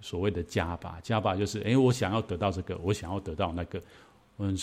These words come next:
一般社会上所谓的成功的定义是什么？啊，有钱啊，有权力，哦，有，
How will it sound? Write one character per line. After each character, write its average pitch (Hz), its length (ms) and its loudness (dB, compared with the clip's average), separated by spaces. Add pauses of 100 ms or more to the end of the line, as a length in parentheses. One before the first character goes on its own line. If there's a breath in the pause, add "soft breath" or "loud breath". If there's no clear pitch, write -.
(140)
一 131 100 4
般 117 180 6
社 117 160 4
会 117 80 6
上 104 380 2
所 90 200 -6
谓 104 160 2
的 92 160 -2
成 95 240 -2
功 101 200 2
的 92 100 0
定 95 180 0
义 98 60 2
是 95 80 2
什 82 120 -8
么？ 78 120 -8
啊， 95 180 -2
有 85 220 -2
钱 78 380 -6 (360 soft breath)
啊， 82 160 -8
有 87 140 0
权 92 380 0
力， 95 240 2 (280 loud breath)
哦， 90 160 -2
有， 92 140 2